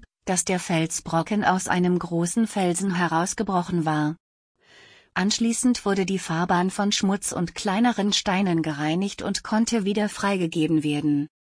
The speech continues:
Während des Einsatzes musste die L vierhundertneunundneunzig halbseitig gesperrt werden.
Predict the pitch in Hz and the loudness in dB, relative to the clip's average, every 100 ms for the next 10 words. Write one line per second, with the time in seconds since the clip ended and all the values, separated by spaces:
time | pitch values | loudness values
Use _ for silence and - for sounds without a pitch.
0 | _ 190 190 208 214 220 - 180 175 180 | _ 0 0 2 0 0 -2 2 2 2
1 | 180 - 214 202 190 180 - 175 170 - | 0 0 -2 0 0 0 -2 0 0 0
2 | 160 175 233 254 247 220 196 208 196 220 | -2 0 0 2 2 2 0 0 0 2
3 | 226 214 - 180 175 190 220 208 175 175 | 2 0 -2 0 0 0 -2 -2 -2 -2
4 | - 175 180 233 - 202 - 185 170 180 | 0 0 2 -2 -2 -4 -2 -2 -2 0
5 | 175 165 165 165 170 | -2 0 0 0 -4